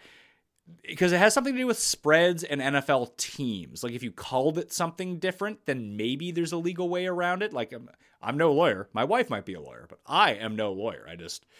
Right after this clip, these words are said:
you know, have the cadence of a lawyer and the, the, the asshole tone that people believe me when I talk. But I do think that you could do it with props because it's fantasy points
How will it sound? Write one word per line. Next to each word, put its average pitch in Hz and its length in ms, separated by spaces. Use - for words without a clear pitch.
you 110 120
know, 101 100
have 117 220
the 107 80
cadence 113 480
of 101 160
a - 20
lawyer 85 400
and 87 160
the, 87 240
the, 85 140
the 120 120
asshole 113 420
tone 117 360
that 85 100
people 107 180
believe 107 440
me 98 80
when 92 160
I 90 80
talk. 120 440
But 120 400
I 135 100
do 190 260
think 226 200
that 185 140
you 151 80
could 143 100
do 135 120
it 117 60
with 110 200
props 110 520
because 110 340
it's 101 120
fantasy 147 560
points - 680